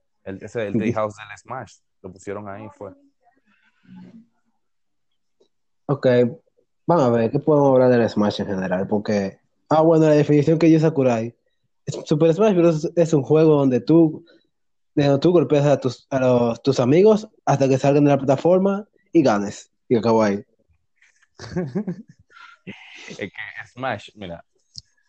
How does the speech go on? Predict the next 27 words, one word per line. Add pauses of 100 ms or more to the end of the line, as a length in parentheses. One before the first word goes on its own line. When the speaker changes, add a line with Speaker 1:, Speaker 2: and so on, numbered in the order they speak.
(440)
Speaker 1:
yo
nunca
he
sido
muy
fanático
de
Smash. (1000)
Speaker 2:
Ujú.
Speaker 1:
Pero
hay
mucha (100)
gente
que
se
emocionó
cuando
vio
Smash.
"Oh,
que
tiene
todos
los
personajes, (240)
excepto
Waluigi."